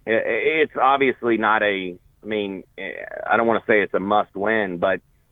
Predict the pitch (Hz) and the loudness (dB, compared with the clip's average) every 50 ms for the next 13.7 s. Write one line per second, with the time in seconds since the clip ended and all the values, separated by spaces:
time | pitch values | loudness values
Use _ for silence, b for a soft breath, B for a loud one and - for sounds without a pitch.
0 | _ _ - 107 98 95 98 101 107 104 104 107 107 107 107 107 101 95 95 101 | _ _ -4 -2 0 0 0 0 0 0 2 2 2 2 2 2 0 0 2 2
1 | 107 113 98 95 101 98 92 92 92 90 90 - _ - 92 95 - - 113 107 | 0 0 0 -2 -2 -2 -2 -2 -2 -2 -4 -6 _ -10 -10 -10 -2 0 0 0
2 | 92 - 104 98 101 101 101 95 95 95 92 92 95 92 87 - 101 98 92 95 | 2 0 0 2 2 2 2 2 0 -2 -2 -2 -4 -6 -8 -6 -4 -4 -2 -2
3 | 95 92 95 101 101 92 92 95 98 95 90 90 - - 104 101 98 - - 95 | -2 -2 -2 -4 -4 -4 -6 -6 -6 -6 -8 -12 -8 -4 -4 -4 -4 -4 -6 -6
4 | 92 - 104 113 107 110 104 90 - - 90 90 87 87 82 95 101 101 95 92 | -2 0 0 0 0 -2 -8 -10 -10 -10 -4 -2 -2 -2 -2 -4 -8 -6 -8 -10
5 | - _ - 92 - 101 95 - - - 113 107 98 101 101 98 92 80 95 92 | -8 _ -12 -6 -4 -4 -4 -4 -4 -4 -4 -2 -2 -2 -4 -4 -4 -6 -8 -8
6 | 90 90 104 110 104 - 95 92 95 92 90 80 - 95 92 87 95 87 - 98 | -4 -2 -2 -2 -2 -4 -10 -14 -14 -16 -16 -12 -10 -10 -6 -6 -6 -6 -4 -6
7 | 92 87 - - - 107 113 113 95 82 82 80 - _ - 98 95 95 95 92 | -6 -6 -4 0 2 4 4 6 4 4 2 0 -4 _ 0 2 4 4 4 2
8 | 85 - _ _ _ _ _ _ _ _ - 90 92 90 92 90 95 104 107 - | 0 -4 _ _ _ _ _ _ _ _ -2 0 2 2 2 0 -2 -4 -2 -2
9 | - 110 - - - - - _ - 127 123 101 - _ - 185 180 165 127 123 | -2 -2 -2 -6 -12 -14 -14 _ -8 -8 -8 -8 -8 _ 2 2 2 4 2 2
10 | 104 92 95 101 95 95 101 113 117 110 - 98 104 98 95 98 87 98 101 110 | 2 2 2 2 2 2 2 2 2 0 0 0 0 0 0 0 2 2 2 2
11 | - 95 101 95 107 117 98 107 110 104 101 90 - 113 110 110 95 107 98 90 | 0 -2 0 2 0 0 0 -2 -2 -2 -2 -2 -2 -2 -4 -2 0 -2 -2 0
12 | - 104 104 113 - - 101 90 87 87 - - 87 90 - _ _ _ _ _ | 0 0 0 0 0 -2 -2 -2 -2 -2 -4 -6 -8 -8 -8 _ _ _ _ _
13 | _ _ _ _ _ _ - 87 92 90 87 87 87 87 | _ _ _ _ _ _ -2 0 2 2 2 2 0 -2